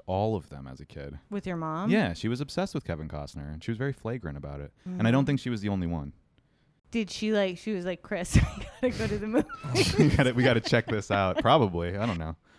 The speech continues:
Speaker 1: My mom looks a lot like Sally Field, too, which is weird. I'm trying to think if there was ever a Sally Field Kevin
Speaker 2: Kevin
Speaker 1: Costner
Speaker 2: Costner.
Speaker 1: crossover.
Speaker 2: Like a vehicle?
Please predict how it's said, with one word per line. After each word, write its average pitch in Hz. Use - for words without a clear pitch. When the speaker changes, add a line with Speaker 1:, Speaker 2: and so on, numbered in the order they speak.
Speaker 1:
My 127
mom 147
looks 175
a -
lot 104
like 101
Sally 87
Field, 78
too, 78
which 76
is 71
weird. 76
I'm 85
trying 127
to 120
think 117
if 107
there 110
was 98
ever 95
a 87
Sally 85
Field 82
Kevin 92
Speaker 2:
Kevin 90
Speaker 1:
Costner 85
Speaker 2:
Costner. -
Speaker 1:
crossover. 82
Speaker 2:
Like -
a 180
vehicle? 170